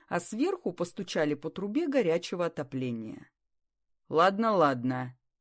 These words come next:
миролюбиво сказал Богатырёв и похвалил, имея в виду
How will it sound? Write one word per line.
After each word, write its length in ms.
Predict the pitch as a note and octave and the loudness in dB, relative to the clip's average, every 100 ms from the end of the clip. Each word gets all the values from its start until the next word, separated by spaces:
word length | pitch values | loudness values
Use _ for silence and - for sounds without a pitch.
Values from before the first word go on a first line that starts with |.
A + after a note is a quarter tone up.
| D3 | 0
миролюбиво 640 | D3 C#3+ C3+ C3 C3 A#2+ | 2 2 0 0 -2 -4
сказал 400 | B2 C3+ B2+ A#2+ | -6 -8 -4 -4
Богатырёв 520 | A#2 A#2+ - - - - _ _ - | -6 -10 -12 -6 -6 -8 _ _ -2
и 100 | C4+ | 0
похвалил, 800 | D#4 - A#3+ G3+ B2+ B2 A#2+ - _ | 0 -2 0 0 0 -2 -6 -12 _
имея 440 | - D3 C#3 C3 B2+ | -2 2 2 2 -2
в 60 | |
виду 460 | B2 C3+ C3+ A3+ | -2 -2 0 0